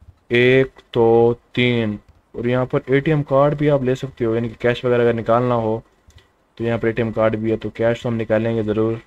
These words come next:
लेकिन अभी भाई साहब आप check कर दो। ओ भाई, ऊपर लाइटें भी हैं इसकी, बहुत ही बढ़िया भाई, बहुत ही बढ़िया है।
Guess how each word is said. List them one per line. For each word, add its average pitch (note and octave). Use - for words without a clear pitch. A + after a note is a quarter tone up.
लेकिन A#2+
अभी A#2
भाई A2+
साहब A2+
आप A2
check A#2
कर A2+
दो। G#2+
ओ A#2+
भाई, G#2+
ऊपर B2+
लाइटें A#2+
भी A#2+
हैं A#2
इसकी, A2
बहुत G#2+
ही A2
बढ़िया G#2+
भाई, G#2
बहुत A2
ही G#2+
बढ़िया G#2
है। G#2